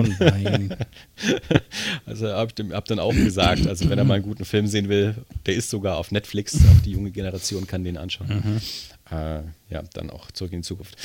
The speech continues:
Speaker 2: Nee, aber wie gesagt, also Rian Johnson, ähm, das, das grad so kle-, kleine Obsessionsphase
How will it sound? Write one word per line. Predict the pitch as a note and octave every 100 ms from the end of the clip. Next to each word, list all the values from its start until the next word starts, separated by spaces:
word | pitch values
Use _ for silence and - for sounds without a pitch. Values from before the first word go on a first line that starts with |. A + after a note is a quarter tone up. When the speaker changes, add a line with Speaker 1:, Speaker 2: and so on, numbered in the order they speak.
| - -
Speaker 2:
Nee, | - D3+
aber | C3+ B2+
wie | G2+ F#2 B2+
gesagt, | B2+ B2+
also | F#2 G#2+ A2
Rian | - A2+ A#2 A#2
Johnson, | A2+ - C3 A#2+ _ -
ähm, | A2 G2+ G2 G2 G2 F2+ _ _ _ - - C2+ A#1 -
das, | - - -
das | F#2+ - - - - A2+ F#2 -
grad | - G2+
so | - G2 F#2+ F#2+ - - C3+
kle-, | - -
kleine | - F#2 F#2+ F#2 -
Obsessionsphase | - - G#2 - F#2+ G#2 - - F2 G#2 G#2 G2+ G2